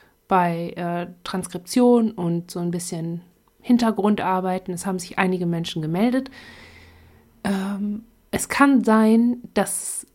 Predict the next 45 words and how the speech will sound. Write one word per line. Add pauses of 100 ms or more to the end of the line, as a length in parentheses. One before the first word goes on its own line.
(100)
etwas
<laughs>
dauert.
Also
es
melden
sich
auch
weiterhin
Menschen.
Es
dauert
immer
ein
bisschen,
bis
ich
antworten
kann,
weil
es
mir
einfach
gerade
überhaupt
nicht
gut
geht (640)
und
ich
nicht
alles
so
gemanagt
kriege,
wie
ich
das
gerne
hätte.
Aber (280)
ihr
seid
nicht
vergessen,